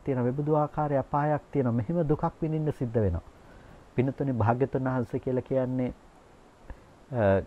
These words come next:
කෙනෙකු යහමඟට ගන්නවත් බොරු කියන උතුමන් වහන්සේ නමක් නෙමෙයිනේ. එහෙම ධාතුවක්, එහෙම ස්වභාවයක් තියෙන නිසාම තමයි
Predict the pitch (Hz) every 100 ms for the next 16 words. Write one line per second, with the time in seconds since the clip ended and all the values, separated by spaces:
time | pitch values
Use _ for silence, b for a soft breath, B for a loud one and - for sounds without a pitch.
0 | - - 123 127 135 120 98 110 139 139
1 | 135 135 131 131 131 127 120 101 131 139
2 | 139 135 127 131 131 127 123 117 123 120
3 | 117 - 113 117 110 - - 107 123 113
4 | 98 117 117 131 120 - - 110 110 -
5 | 98 104 123 123 120 120 - - 127 127
6 | 117 117 135 123 113 110 107